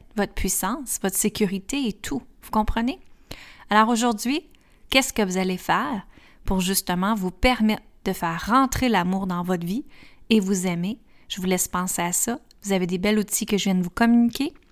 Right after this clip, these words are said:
La méditation est extraordinaire. Si vous voulez avoir une, des belles méditations, j'en ai sur ma chaîne YouTube. Vous avez juste à faire Lynn Saint-Amand.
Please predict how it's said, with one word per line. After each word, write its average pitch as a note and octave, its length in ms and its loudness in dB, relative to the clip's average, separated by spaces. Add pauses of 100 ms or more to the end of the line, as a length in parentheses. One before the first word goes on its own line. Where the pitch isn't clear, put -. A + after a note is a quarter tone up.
(300)
La G3 100 0
méditation F#3+ 560 0
est F#3+ 140 -2
extraordinaire. G3+ 920 2
Si - 200 0
vous F#3 60 2
voulez F#3 160 0
avoir G3 360 4
une, F3+ 140 0
des F3+ 200 0
belles A3 180 6
méditations, A3+ 560 2
j'en G#3+ 180 4
ai F#3+ 80 0
sur G#3 140 -2
ma G3+ 140 2
chaîne G3+ 320 4
YouTube. G3+ 440 2
Vous G3 120 0
avez F#3 160 2
juste G3+ 240 -2
à F3+ 80 0
faire F#3 240 0
Lynn G#3+ 220 4
Saint-Amand. A#3 480 2